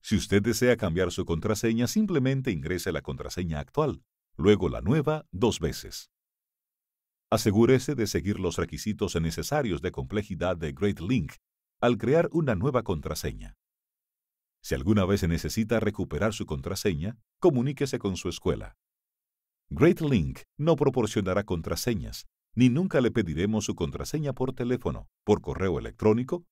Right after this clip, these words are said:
o por ninguna otra vía. Como hemos mencionado anteriormente, los padres ya inscritos en la escuela verán sus nombres aparecer en el menú desplegable en la parte superior derecha de la página. Al hacer clic en esos nombres,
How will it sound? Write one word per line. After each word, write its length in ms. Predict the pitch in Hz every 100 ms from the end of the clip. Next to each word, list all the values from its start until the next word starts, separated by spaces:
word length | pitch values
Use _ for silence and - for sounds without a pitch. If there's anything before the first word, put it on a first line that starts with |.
| _
o 100 | 143
por 180 | 127 113
ninguna 440 | 92 80 175 156
otra 240 | 104 - 98
vía. 340 | 87 107 - _ _ _ _ _ _ _ _ _ _ _ _
Como 300 | - 151 135
hemos 320 | 135 139 127 104
mencionado 540 | 113 110 104 107 95
anteriormente, 800 | 85 85 76 73 64 53 - - _ _ _
los 180 | - -
padres 400 | 95 95 95 85
ya 180 | 76 160
inscritos 640 | 151 - 92 87 151 139
en 120 | -
la 60 | 64
escuela 500 | - - 87 127 117 _ _ -
verán 220 | 180 202
sus 180 | 127 85
nombres 380 | 135 147 151
aparecer 460 | 104 82 73 - 135
en 100 | 107
el 120 | 90
menú 220 | 78 90
desplegable 640 | 117 98 - 69 85 90 110
en 100 | 69
la 80 | 65
parte 300 | 87 90 87
superior 480 | 98 80 80 113
derecha 400 | - 143 156 -
de 100 | 117
la 120 | 107 101
página. 460 | 98 - 113 101 _ _ _ _ _ _
Al 180 | 113 120
hacer 300 | 110 202 185
clic 320 | - 151 135 -
en 140 | 82
esos 320 | - - 131
nombres, 460 | 123 76 - -